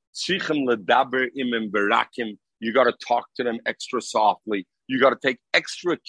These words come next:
care on their nechasim and everything. So therefore, even though the Gemara over here says, "Zil loy odif mi b'didach,"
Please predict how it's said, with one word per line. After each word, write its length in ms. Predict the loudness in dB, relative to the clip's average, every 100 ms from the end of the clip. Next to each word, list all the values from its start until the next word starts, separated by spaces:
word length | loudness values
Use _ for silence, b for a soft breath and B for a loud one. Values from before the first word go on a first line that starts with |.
| -2
care 340 | 2 4 4 2
on 140 | -4
their 160 | 0 -2
nechasim 680 | -2 -4 -2 -2 -4 -6 -2
and 120 | 0
everything. 480 | 0 -2 -4 -6 -6 B B _
So 140 | -6
therefore, 360 | -2 -4 -2 -4
even 140 | -2
though 120 | -2
the 120 | -2 -4
Gemara 340 | 0 4 6
over 140 | 6 2
here 240 | 2 0
says, 340 | 0 2 2 0 -6
"Zil 300 | 0 2 4
loy 180 | 2 2 2
odif 320 | 2 2 0 -4 -10
mi 280 | -10 -10 -12 _ -8
b'didach," 640 | -6 -4 -6 2 2 2